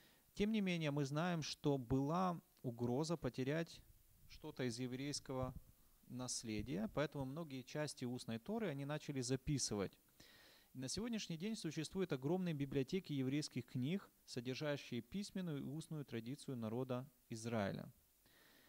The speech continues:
И чис-, ну, э, и число этих книг на самом деле огромно.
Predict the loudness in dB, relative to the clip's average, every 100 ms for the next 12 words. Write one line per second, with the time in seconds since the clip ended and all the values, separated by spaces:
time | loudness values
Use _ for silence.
0 | -20 -20 _ _ 0 2 4 2 0 -2
1 | -2 -2 -2 -2 0 0 0 -4 -4 -2
2 | 2 2 4 0 -2 -2 -2 -2 0 0
3 | 0 0 0 2 2 0 -6 _ 0 0
4 | 2 4 8 8 6 2